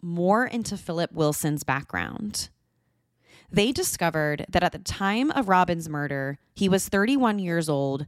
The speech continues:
and lived in the same neighborhood of Sacramento. In nineteen eighty, he lived in a rental property only about two miles away from Robin's apartment.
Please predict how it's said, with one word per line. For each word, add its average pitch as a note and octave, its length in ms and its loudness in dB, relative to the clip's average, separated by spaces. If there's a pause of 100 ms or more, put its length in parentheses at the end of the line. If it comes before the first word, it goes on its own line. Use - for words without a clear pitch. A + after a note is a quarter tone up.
(300)
and G3 220 2
lived F#3+ 380 2
in F#3 100 -2
the F3 80 0
same F#3+ 540 2
neighborhood E3+ 560 2
of - 100 -8
Sacramento. D3+ 880 -4 (960)
In G3 160 2
nineteen C#4+ 460 0
eighty, D3 500 -4 (220)
he G3+ 160 2
lived G3+ 320 2
in G3+ 140 -2
a F#3 120 -2
rental A3+ 460 -2
property C#3+ 760 -2 (320)
only D#4 380 2
about F3 440 2
two A3+ 240 2
miles F#3 440 4
away D#3 340 2
from D#3+ 240 -4
Robin's D3+ 340 2
apartment. - 800 -4